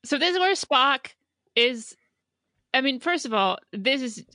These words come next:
immediately makes Spock seem like a fucking idiot if you've ever watched anything with time travel before. Because he's basically just like, "I've looked at this guy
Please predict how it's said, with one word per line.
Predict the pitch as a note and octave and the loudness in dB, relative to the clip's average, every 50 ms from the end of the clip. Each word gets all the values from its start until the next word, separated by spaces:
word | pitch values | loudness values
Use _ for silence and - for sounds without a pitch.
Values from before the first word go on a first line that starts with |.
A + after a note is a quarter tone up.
| _ - | _ -2
immediately | A3+ A#3+ B3 B3+ C4 C4 B3 A#3 A3+ G#3+ - - G3 F#3+ F#3 F3+ E3+ - - | 0 0 2 2 2 2 2 2 0 0 0 -2 -2 -2 -2 -2 -4 -4 -4
makes | G#3 G3+ G3+ F#3 - - | -2 -2 -2 -2 -4 -4
Spock | - G#3 F#3 F3 G3 - - | -2 0 0 0 -2 -6 -8
seem | - G#3 F3 F3 | -8 -6 -6 -4
like | E3+ E3+ E3 - _ _ _ _ | -4 -6 -6 -6 _ _ _ _
a | - G3+ | -12 -6
fucking | - - G3 - - F3+ | -2 -2 -2 -2 -2 -4
idiot | - G3 F3+ E3+ F3 F3 - | -4 -2 0 0 0 0 -2
if | - G3+ G3 | -2 -2 -2
you've | G3+ F#3+ | -2 0
ever | A3+ G#3 G3+ G3+ G3+ F#3+ | 0 0 0 0 0 0
watched | G3 F#3 F3+ - - - | 0 0 -2 -4 -8 -8
anything | - G#3+ F#3+ F#3+ F#3+ F#3+ F#3+ F3+ | -6 -6 -6 -6 -6 -6 -6 -6
with | F#3 F3+ | -6 -8
time | - - G3 F#3 F3 F3+ | -6 -4 -4 -4 -4 -4
travel | - G3+ F3+ F3 E3+ | -2 -2 -2 -2 -4
before. | G3 F#3 - _ F#3+ E3+ E3 E3 D#3+ - _ - - - - - - - - - - - - - _ _ _ _ _ _ _ _ | -6 -10 -8 _ -4 -2 -2 -2 -4 -6 _ -20 -20 -20 -20 -20 -20 -20 -20 -20 -20 -20 -20 -20 _ _ _ _ _ _ _ _
Because | - D4+ D#4+ D#4+ D#4 | 0 2 2 2 0
he's | D#4 C#4+ | 0 -2
basically | D#4+ D#4+ F4 D#4 F4 D#4 | -2 -2 -2 0 -2 -2
just | C#4 D4 - | -2 0 0
like, | C4+ A#3+ - - _ | 0 0 0 0 _
"I've | A#3 B3 B3+ A#3+ | 0 0 2 2
looked | C4+ D#4+ E4 - - | 0 -2 -2 0 0
at | D4+ C#4+ - | 0 0 0
this | C#4+ C4+ - | -2 -6 0
guy | - C4 C4 B3+ A#3+ A#3+ A#3+ A#3 A3+ | 2 2 4 4 4 4 2 0 0